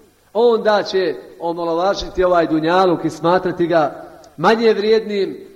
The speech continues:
i dati mu njegovu mjeru i njegovu cijenu onako kako treba da dadne mjeru i cijenu pravi vjernik. لَتَرَوُنَّ الْجَحِيمَ ثُمَّ لَتَرَوُنَّهَا عَيْنَ الْيَقِينِ. Džehennem ćete vidjeti jasno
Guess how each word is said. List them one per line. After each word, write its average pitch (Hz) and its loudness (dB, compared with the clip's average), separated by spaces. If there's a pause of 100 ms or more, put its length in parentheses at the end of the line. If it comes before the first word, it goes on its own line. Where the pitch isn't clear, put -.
(120)
i 165 -2
dati 214 0
mu 202 -4
njegovu 208 0
mjeru 208 2
i 202 -2
njegovu 214 0
cijenu 196 0
onako 180 0
kako 170 -2
treba 170 0
da 151 0
dadne 156 -2
mjeru 147 -2 (200)
i 143 -8
cijenu 156 -4 (260)
pravi 143 0
vjernik. 151 0 (1400)
لَتَرَوُنَّ 196 4
الْجَحِيمَ 202 2 (300)
ثُمَّ 196 -4
لَتَرَوُنَّهَا 175 0
عَيْنَ 165 2
الْيَقِينِ. 151 2 (720)
Džehennem 170 -2
ćete 160 -6
vidjeti 160 -2
jasno 175 0